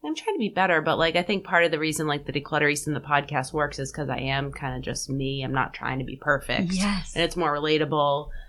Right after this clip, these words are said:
Speaker 1: Um, but at the same time, always trying to kinda have, like, a better mindset and be a happier person.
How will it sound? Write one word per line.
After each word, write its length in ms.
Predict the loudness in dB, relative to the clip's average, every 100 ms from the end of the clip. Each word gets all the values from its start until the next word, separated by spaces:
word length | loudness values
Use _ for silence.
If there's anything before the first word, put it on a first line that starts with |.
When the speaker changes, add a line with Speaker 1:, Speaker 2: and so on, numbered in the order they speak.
| -8 0
Speaker 1:
Um, 120 | 2
but 80 | 2
at 100 | 2
the 80 | 0
same 200 | 0 2
time, 200 | 2 2
always 220 | 2 0
trying 300 | 0 0 0
to 80 | -2
kinda 240 | -2 -2
have, 200 | -2 -4
like, 140 | -4 -4
a 60 |
better 240 | -2 -2 0
mindset 720 | 0 0 -2 -2 0 0 0
and 100 | -2
be 400 | -2 -2 -4 -6 -8
a 60 |
happier 420 | 4 4 6 2
person. 720 | 2 2 0 0 -4 -2 -4